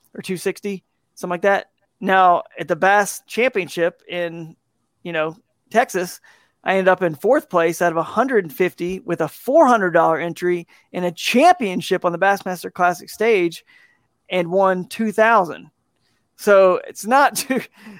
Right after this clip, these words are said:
that, so Armando's right. I mean, it's definitely, uh, you know, would like to see some, some changes over there, but they paid out thirty places and Hobie pays out ten percent, whatever. That's,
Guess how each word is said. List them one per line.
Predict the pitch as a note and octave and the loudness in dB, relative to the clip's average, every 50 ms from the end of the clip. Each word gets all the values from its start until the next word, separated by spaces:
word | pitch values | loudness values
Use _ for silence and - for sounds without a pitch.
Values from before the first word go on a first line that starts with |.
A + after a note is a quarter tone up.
| _ - C4 - - - F3+ | _ -20 -12 -8 -8 -4 -2
that, | G3+ G#3 - - - | -2 -4 -4 -4 -6
so | - - A#3 G#3+ G3+ G3+ G3 G3 - F#3 G#3 _ _ _ _ _ _ _ _ _ _ _ _ _ _ - - | 0 2 4 4 4 4 2 -2 -4 -8 -14 _ _ _ _ _ _ _ _ _ _ _ _ _ _ -14 -6
Armando's | - G#3 G3+ G#3+ C4 C#4+ D4 C4 B3+ A#3 G3 F3 | -2 -2 0 2 2 2 2 2 2 2 0 0
right. | G3+ A3+ A3+ A3+ G3 F3 | 0 0 0 0 0 -4
I | |
mean, | F3+ F3 F#3 F#3 F3+ | -6 -8 -8 -8 -10
it's | F3+ D#3+ - - - - F3 | -12 -14 -16 -20 -20 -20 -10
definitely, | D#3 G3+ G#3 G3+ - A3 G3+ G3+ G3 F#3+ | -6 -4 -4 -4 -4 -8 -8 -6 -4 -2
uh, | F#3+ F#3 F3+ F3 F3 E3+ D#3+ C#3 - _ _ _ _ _ | 0 0 0 0 0 -2 -4 -8 -12 _ _ _ _ _
you | _ F3+ F3 | _ -12 -8
know, | E3+ E3 D#3+ | -6 -6 -6
would | D#3+ E3 D#3+ | -6 -6 -4
like | F#3 F#3 F3+ | -4 -4 -6
to | - F3 | -6 -12
see | - - F#3 F3 E3+ | -14 -10 -10 -10 -10
some, | - - E3+ E3 E3 D#3+ - _ | -10 -10 -10 -10 -12 -14 -18 _
some | - - F#3 E3+ | -14 -12 -12 -10
changes | - G#3 F#3+ F#3+ F3+ F3 E3+ | -6 -6 -6 -6 -6 -4 -4
over | F3 E3 | -4 0
there, | D#3 E3+ E3+ E3 | 2 2 2 2
but | F#3+ A3 | 2 4
they | G#3+ B3+ | 4 4
paid | A#3+ - G#3 G#3+ G#3 | 4 4 4 4 6
out | G3 F#3+ D#3+ - - | 6 4 2 2 0
thirty | F#3 F#3 F#3 F3 | -2 -2 -2 -2
places | - - F3 F3 F3 F3+ F#3 E3 | -4 -4 -2 -2 -4 -6 -8 -10
and | D#3+ D#3+ | -10 -8
Hobie | E3+ F#3 F3+ F3 F3 E3 | -6 -6 -8 -8 -8 -6
pays | - F#3 F3 E3 E3 | -4 -4 -4 -2 -2
out | E3 - - | -4 -6 -6
ten | - F#3 E3 | -8 -10 -8
percent, | D#3 D#3 - - E3 D#3+ C3 | -10 -12 -10 -10 -10 -10 -8
whatever. | - F3+ G3+ F#3 E3 C3 G2+ A2 | -2 0 0 2 0 0 -4 -2
That's, | D#3+ F3+ F#3 - - - | 0 0 -2 -2 -4 -14